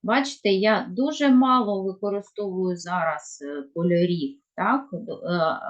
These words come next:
колір б-, беру, ну, майже трошки,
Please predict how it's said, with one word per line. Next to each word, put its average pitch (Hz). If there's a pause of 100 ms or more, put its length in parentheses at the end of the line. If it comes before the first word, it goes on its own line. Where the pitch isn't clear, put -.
(420)
колір 240
б-, 180
беру, 196 (280)
ну, 185 (180)
майже 175 (500)
трошки, 185